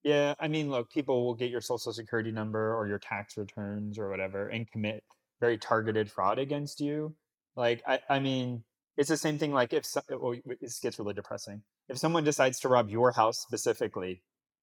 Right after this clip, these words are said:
they will watch it, they will decide when you're not home, they will decide what's in it and what they're gonna grab, right? And then it, to defend against that is very difficult. What you're looking for is, y-,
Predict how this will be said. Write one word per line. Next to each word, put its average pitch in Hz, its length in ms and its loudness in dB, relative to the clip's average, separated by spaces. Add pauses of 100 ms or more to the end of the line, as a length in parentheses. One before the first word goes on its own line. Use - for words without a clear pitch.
(120)
they 117 100 6
will 117 120 6
watch 113 300 6
it, 117 200 4 (240)
they 117 60 0
will 110 100 2
decide 113 300 2
when 117 120 -2
you're 113 80 -2
not 113 200 2
home, 107 480 -2
they 113 80 2
will 113 80 4
decide 110 380 2
what's 113 160 0
in 117 140 -4
it 113 140 -2
and 117 80 -6
what 110 140 0
they're 110 120 0
gonna 107 180 -2
grab, 101 420 2
right? 104 360 0
And 113 120 -2
then 110 280 0 (180)
it, 131 80 -6 (840)
to 180 100 8
defend 165 400 6
against 156 360 4
that 113 280 2
is 127 180 0
very 127 600 8
difficult. 107 580 -2 (300)
What 139 120 4
you're 135 120 10
looking 147 320 2
for 120 560 4
is, 110 640 2 (400)
y-, 123 180 -14